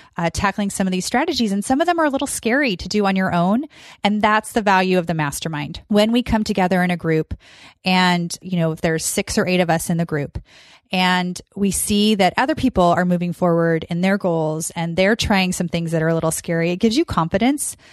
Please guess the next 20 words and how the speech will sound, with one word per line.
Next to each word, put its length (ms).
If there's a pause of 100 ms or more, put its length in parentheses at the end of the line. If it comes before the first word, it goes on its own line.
(140)
to 100
try 300
some 360
of 220
these, 640
uh, 140 (160)
tactics 520
and 80
strategies 680
for 120
yourself. 600 (340)
So 180
that's 280
what 80
I'm 140
trying 380
to 160
build 360
and 80
create. 520